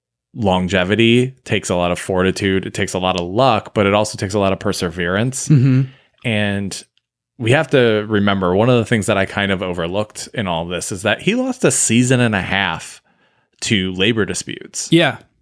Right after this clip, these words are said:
Speaker 1: And so, you know, that's, what, a hundred and twenty games? So we're probably talking about Patrick Marleau breaking this record while he was still, like, a middle six guy two years ago if we didn't have those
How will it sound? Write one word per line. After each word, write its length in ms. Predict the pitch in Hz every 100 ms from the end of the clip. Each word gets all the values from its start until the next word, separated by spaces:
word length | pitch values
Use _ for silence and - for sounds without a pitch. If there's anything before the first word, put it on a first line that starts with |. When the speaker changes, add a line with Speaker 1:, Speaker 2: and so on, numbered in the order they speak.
| _
Speaker 1:
And 280 | - 110 107
so, 460 | - 117 107 107 107
you 80 | 131
know, 80 | 127
that's, 380 | 147 - - - _ _
what, 160 | 127 113
a 40 |
hundred 260 | - 123 135
and 100 | 127
twenty 320 | - 120 127
games? 540 | 117 110 147 185 - - _ _ _ _ _ _
So 300 | - 123 117
we're 260 | 107 117 127
probably 420 | - 220 190 135
talking 320 | 135 117 117
about 220 | 107 107
Patrick 320 | - 110 107
Marleau 560 | 104 104 104 98 95 92
breaking 340 | 113 107 113
this 200 | 104 98 107
record 380 | 95 110 98
while 240 | 95 101 101
he 160 | 104
was 180 | 104 104
still, 580 | - - 107 107 107 104
like, 240 | 107 98
a 320 | 113 104 101 117
middle 380 | 104 113 110 104
six 400 | - 113 - -
guy 600 | 147 147 104 92 92 95 -
two 240 | - 120
years 340 | 101 127 131
ago 520 | 101 85 87 85 85 - _ _ -
if 160 | 127
we 120 | 123
didn't 200 | 107 107
have 240 | 92 95 87
those 580 | 95 87 87 87 -